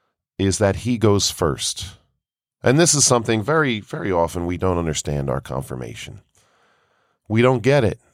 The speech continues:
This is why the kids can't wait for it to be done, and then they, we never see them again. They don't come back to church. They don't get it. They don't get what it is that they're receiving. And confirmation is the completion of baptism.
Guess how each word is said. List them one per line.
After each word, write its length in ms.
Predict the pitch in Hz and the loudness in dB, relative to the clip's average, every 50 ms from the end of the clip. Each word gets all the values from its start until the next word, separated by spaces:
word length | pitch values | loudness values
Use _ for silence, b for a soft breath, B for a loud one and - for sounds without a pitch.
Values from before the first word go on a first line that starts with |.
| _ _ _ _ | _ _ _ _
This 200 | - 117 113 - | -4 -2 0 0
is 120 | 123 104 95 | 0 0 2
why 300 | 117 113 117 113 113 113 | 2 4 4 4 2 0
the 160 | 101 - 104 | -2 -4 -4
kids 340 | - - 127 117 95 - - | 0 0 0 0 0 -2 -6
can't 280 | - - 120 117 101 | -2 -2 0 0 2
wait 200 | 101 110 107 98 | 2 0 0 0
for 140 | - - 110 | 0 0 0
it 80 | 101 - | 2 0
to 60 | - | 0
be 140 | 87 95 92 | -2 -4 0
done, 420 | 85 123 135 139 143 143 135 131 - | 2 4 4 4 4 2 0 0 0
and 160 | 95 95 98 | 0 2 2
then 140 | 101 98 101 | 2 2 2
they, 160 | 101 98 95 | 2 2 2
we 140 | 90 95 95 | 0 0 0
never 220 | 95 95 85 90 | 0 0 0 0
see 200 | 87 - 107 101 | -2 -2 -2 -2
them 160 | 87 90 87 | 0 -2 -2
again. 380 | 82 78 71 78 71 67 60 64 | -2 -2 -2 -2 -4 -4 -6 -6
They 120 | - 82 85 | -4 -2 -2
don't 180 | 85 87 85 | 0 -2 -2
come 140 | - - 85 | -4 -4 0
back 220 | 80 82 82 78 - | 0 0 0 0 -4
to 100 | - 73 | -10 -6
church. 520 | - - 92 76 67 - - - - b b b b b b b b b _ | -2 0 0 0 -2 -4 -10 -14 -16 b b b b b b b b b _
They 140 | - 110 110 | 0 2 4
don't 280 | 113 117 120 117 - 82 | 4 2 2 0 -2 -2
get 220 | 87 110 117 110 | 0 2 2 2
it. 120 | 92 82 | 2 2
They 120 | - 101 104 | 2 2 2
don't 220 | 117 123 113 90 | 2 2 0 0
get 260 | - 110 117 98 - | 0 0 0 0 0
what 180 | - 85 95 104 | -2 -2 0 0
it 100 | 110 101 | 0 2
is 200 | 95 95 90 - | 2 2 2 0
that 140 | 92 90 87 | -2 -4 -2
they're 160 | 92 85 82 | -2 -2 -2
receiving. 720 | 80 85 82 - - - 110 107 95 80 80 80 78 76 B B B B B B B - | -2 -4 -2 -2 -2 0 0 -2 0 0 -2 -2 -2 -6 B B B B B B B -2
And 160 | - 98 - | -2 0 2
confirmation 640 | 120 131 139 131 127 120 120 123 123 117 - 120 | 2 2 2 2 2 2 4 2 2 2 2 2
is 120 | 113 107 - | 0 0 0
the 100 | - 107 | -2 -2
completion 480 | - 104 92 - 95 87 - - 98 | -2 -2 -2 0 0 -2 0 0 0
of 100 | 92 - | 0 0
baptism. 600 | - 101 110 - - - 82 71 - - 50 - | 0 0 0 -2 -2 -2 -2 -2 -4 -4 -8 -12